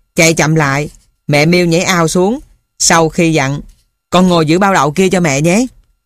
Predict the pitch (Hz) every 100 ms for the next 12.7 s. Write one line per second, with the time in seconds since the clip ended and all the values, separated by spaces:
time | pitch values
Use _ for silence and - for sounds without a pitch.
0 | _ _ _ _ _ - 135 175 - 165
1 | 139 - _ 139 135 131 143 170 120 123
2 | 135 - _ - - 226 196 165 156 135
3 | 165 165 127 151 180 170 170 - _ _
4 | _ _ 143 143 135 127 120 127 147 143
5 | 143 175 254 - _ - 139 196 156 139
6 | 127 - _ _ _ _ _ _ _ -
7 | 151 151 147 135 - 135 127 120 110 _
8 | _ _ _ _ - 143 135 147 170 160
9 | 254 - 196 190 156 - _ _ - 156
10 | 151 139 131 151 185 175 139 127 123 -
11 | - _ _ _ _ _ 127 120 127 180
12 | 160 - 123 156 165 190